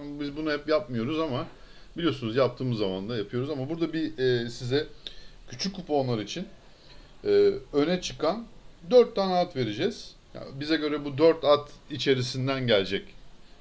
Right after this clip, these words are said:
e, birinci ama yine de riske atmayacağız arkadaşlar. E, burada, e, ilk atımız iki numaralı Be Strong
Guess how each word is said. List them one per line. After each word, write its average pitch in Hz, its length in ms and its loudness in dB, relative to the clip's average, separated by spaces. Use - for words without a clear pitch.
e, 95 260 -2
birinci 117 420 -2
ama 202 360 0
yine 180 280 0
de 180 220 0
riske 143 300 -2
atmayacağız 156 420 -2
arkadaşlar. 127 520 -2
E, 113 240 0
burada, 151 340 -2
e, 107 300 2
ilk 190 160 -4
atımız 175 280 -4
iki 170 200 -8
numaralı 165 520 0
Be 151 200 -6
Strong 131 460 -6